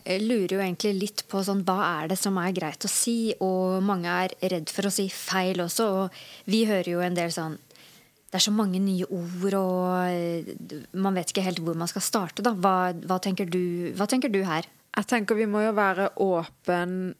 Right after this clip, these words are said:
Speaker 2: eh, når det kommer til språket, og være åpen for at folk lærer. Men så er det jo noen ord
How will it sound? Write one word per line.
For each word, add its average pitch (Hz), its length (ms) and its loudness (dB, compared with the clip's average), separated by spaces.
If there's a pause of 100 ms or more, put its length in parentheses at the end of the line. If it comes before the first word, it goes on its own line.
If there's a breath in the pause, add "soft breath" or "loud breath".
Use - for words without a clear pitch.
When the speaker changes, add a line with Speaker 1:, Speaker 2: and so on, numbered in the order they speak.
(140)
Speaker 2:
eh, 190 160 -2
når 170 140 -2
det 185 100 -2
kommer 180 260 -2
til 165 120 0
språket, 160 500 0
og 180 40 2
være 190 180 2
åpen 170 380 -2
for 202 120 -2
at 185 80 -4
folk 180 320 0
lærer. 196 420 4 (720 loud breath)
Men 220 120 0
så 185 100 4
er 214 80 4
det 214 120 2
jo 208 120 -2
noen 190 260 0
ord 190 300 -2